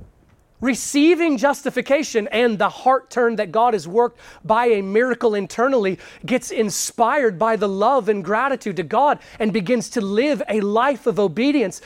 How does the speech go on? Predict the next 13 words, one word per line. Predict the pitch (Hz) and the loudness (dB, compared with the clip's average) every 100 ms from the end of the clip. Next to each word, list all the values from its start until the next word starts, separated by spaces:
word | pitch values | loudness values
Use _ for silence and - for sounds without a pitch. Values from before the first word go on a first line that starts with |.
| - - | -16 -4
And | 202 | 0
one | 247 | 2
of | 277 | 2
the | 208 | -2
things | 254 269 185 | -2 -2 -2
that | 220 | -2
we | 208 | -2
know | 202 277 | 0 0
from | 285 202 | -2 -8
human | 170 277 233 196 | -2 -2 0 -2
nature, | 220 247 - 170 - _ _ _ _ _ _ _ _ _ _ _ _ - | -2 -4 -8 -12 -14 _ _ _ _ _ _ _ _ _ _ _ _ -6
being | 190 311 269 | -2 0 2
inspired | 233 - - - 240 240 320 370 339 | -2 -4 -10 -2 0 0 0 0 0